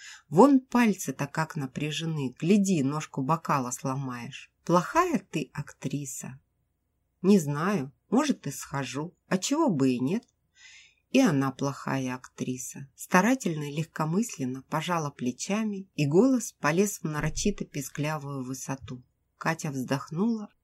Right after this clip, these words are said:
озабоченно глянула сквозь листья плюща на террасу.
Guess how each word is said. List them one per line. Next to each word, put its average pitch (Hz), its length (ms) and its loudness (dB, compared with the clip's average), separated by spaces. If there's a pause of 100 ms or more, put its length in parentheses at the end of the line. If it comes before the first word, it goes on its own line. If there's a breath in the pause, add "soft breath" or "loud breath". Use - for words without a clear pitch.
(180)
озабоченно 190 680 2
глянула 170 580 -2
сквозь 151 420 -6
листья 165 420 -4
плюща 139 560 -4
на 156 140 -6
террасу. 135 680 -8